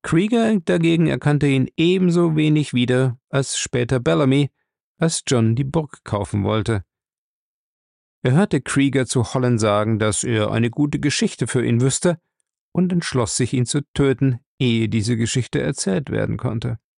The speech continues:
Denn fälschlich vermutete er, dass es der Bericht über seine Züchtigung mit der Peitsche wäre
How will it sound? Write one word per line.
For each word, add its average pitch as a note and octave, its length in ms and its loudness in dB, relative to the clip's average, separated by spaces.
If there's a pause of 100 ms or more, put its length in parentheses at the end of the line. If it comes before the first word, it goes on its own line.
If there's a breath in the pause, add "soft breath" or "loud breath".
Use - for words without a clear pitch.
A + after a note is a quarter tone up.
(640)
Denn G2+ 140 2
fälschlich D#3 560 -2
vermutete C#3+ 640 0
er, F3+ 520 0
dass E3 240 -2
es - 220 -4
der D#3 120 -2
Bericht C#3+ 480 0
über C3+ 160 0
seine C#3+ 260 0
Züchtigung A#2 560 0
mit B2 120 0
der C#3 80 0
Peitsche D#3 420 0
wäre B2+ 340 2